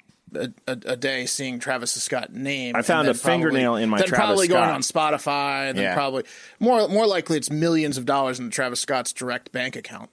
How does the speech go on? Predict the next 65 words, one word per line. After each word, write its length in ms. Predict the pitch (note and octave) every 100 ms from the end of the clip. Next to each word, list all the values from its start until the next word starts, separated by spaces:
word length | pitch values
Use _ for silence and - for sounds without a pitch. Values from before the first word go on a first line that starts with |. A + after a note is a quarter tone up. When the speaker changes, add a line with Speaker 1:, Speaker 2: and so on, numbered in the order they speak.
| _
Speaker 1:
But 200 | B2+ A#2+
Speaker 3:
Yeah. 220 | G#2+ F#2+ E2+ _ -
Speaker 2:
Okay, 320 | C3 F3 A#3+
Speaker 3:
Yep. 140 | G2+
Speaker 2:
well, 200 | A2 C3+ C#3+ _ _ -
hey, 220 | C#3+ - _
you 80 | G2
know, 140 | G2
I'm 280 | - A#2 B2
a 80 | -
little 160 | A2+ C3+
bit 40 | C3
more 100 | C3
conservative 420 | C3 - E3 A2
when 120 | F#2+
it 40 |
comes 200 | D#2+ G2+
to 80 | -
business 280 | G#2+ A2 E2+
decisions. 400 | - F2+ D2+ D2
That's 160 | E2+ G2
just 140 | G#2
me, 200 | A#2 - _
you 80 | D#2
know. 160 | D2 - _ _ _ _ _ -
I 60 | G#2+
Speaker 3:
Well, 60 |
Speaker 2:
like 0 |
Speaker 3:
I 40 | A#2
Speaker 2:
to 80 |
Speaker 3:
saw 100 | A#2 C#3
Speaker 2:
think 60 |
Speaker 3:
a 40 | B2
Speaker 2:
about 140 | A#2
Speaker 3:
video. 120 | A#2
Speaker 2:
the 60 | A2+
negative. 160 | G#2 G2+ _ _ _ _ _ _ _ _ _ _ _ -
Speaker 3:
Yeah, 140 | A#2+
I 20 | G2
mean, 120 | A2
it's 100 | A2
a 40 |
good 160 | D#3+ -
point, 220 | B2 G2+
Pat. 200 | F#2+ E2
It 40 | -
could, 140 | G#2+
uh, 140 | F#2+
that, 240 | F2+ G2 D#2+
that 160 | G2
very 160 | F2 G2
well 180 | F2 D#2+
could, 320 | - D#2+ -
could 140 | -
happen. 300 | D#2 E2+ -
I 60 | E2+
saw 200 | G#2+ A2+
a 40 |
video 260 | G2 G2+ F#2
Mantis 400 | F#2 F#2 F#2 F#2
put 200 | - F#2
out 260 | F2 E2 -
that 100 | F2
he 80 |
was 200 | F2 D#2+